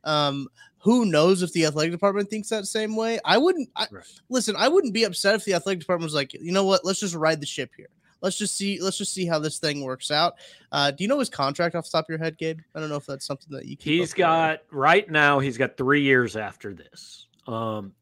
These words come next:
Speaker 2: if he wins eight games, which is basically mathematically impossible at this point, not completely, but it's not gonna happen. Um,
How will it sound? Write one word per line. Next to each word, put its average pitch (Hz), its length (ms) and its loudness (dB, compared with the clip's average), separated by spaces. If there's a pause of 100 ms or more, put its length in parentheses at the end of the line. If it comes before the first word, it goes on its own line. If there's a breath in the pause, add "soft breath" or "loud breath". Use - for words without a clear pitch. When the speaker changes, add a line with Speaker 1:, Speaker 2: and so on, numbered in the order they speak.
(180)
Speaker 2:
if 156 240 0
he 160 180 -4
wins 170 800 0
eight 160 280 2
games, 131 480 2
which - 960 -6 (480)
is 110 400 -8 (280)
basically 127 460 2
mathematically 101 600 -10
impossible 98 460 -10
at - 80 -10
this 104 100 -6
point, 135 160 -8
not 156 240 8
completely, 98 480 -4
but 90 240 -18 (100)
it's 113 200 -8
not 98 160 -10
gonna 90 140 -18
happen. - 300 -20 (480 loud breath)
Um, 120 380 4